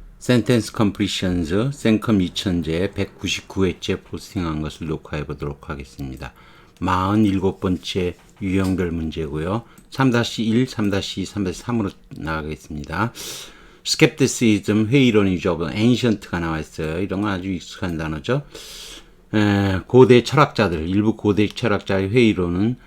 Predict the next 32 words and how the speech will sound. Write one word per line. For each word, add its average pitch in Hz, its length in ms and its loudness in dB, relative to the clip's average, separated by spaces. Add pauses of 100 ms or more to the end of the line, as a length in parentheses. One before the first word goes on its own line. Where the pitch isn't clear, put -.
(300)
and 90 420 2
이렇게 127 360 4
돼 85 80 -2
있어요. 107 640 2
음, 76 580 -6
그리고 139 280 4
여기 135 300 6
뒤에 123 180 4
보니까 110 500 2 (360)
헬프스가 143 560 4
또 113 160 4
돼 98 100 4
있죠. 131 440 0 (120)
예, 113 420 -2
앞에서 104 400 0
전부 107 240 -2
다 120 100 4
S가 95 400 0
붙었죠. - 460 -4 (300)
이게 151 200 6
병치됐다는 117 720 2
걸 101 120 2
알 85 120 0
수 - 180 -10
있어요. 78 360 -6 (420)
뭐, 139 180 4
전부 147 300 4
다 127 220 6 (420)
S가 123 320 2
붙어 101 220 0
있으니까. 85 580 -2 (480)
아, 110 520 4